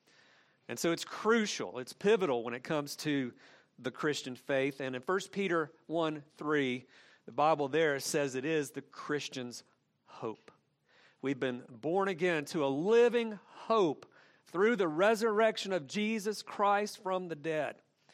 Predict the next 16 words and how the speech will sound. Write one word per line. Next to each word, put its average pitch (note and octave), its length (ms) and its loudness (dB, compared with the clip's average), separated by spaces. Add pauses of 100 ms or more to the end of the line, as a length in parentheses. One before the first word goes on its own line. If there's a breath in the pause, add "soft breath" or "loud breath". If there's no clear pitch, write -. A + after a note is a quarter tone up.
(480 soft breath)
And B2+ 140 -6
so C3+ 460 2
as B2 220 -4
Christians, B2+ 520 -4
we B2+ 180 -8
do E3 260 2
have B2+ 300 0
hope, B2 320 -4
and A#2+ 140 -10
one D#3+ 320 -2 (300 soft breath)
reason D3+ 360 -2
we D3 160 -2
have C#3 260 -2
hope C#3 340 -2
is B2 160 -6
because C3 680 2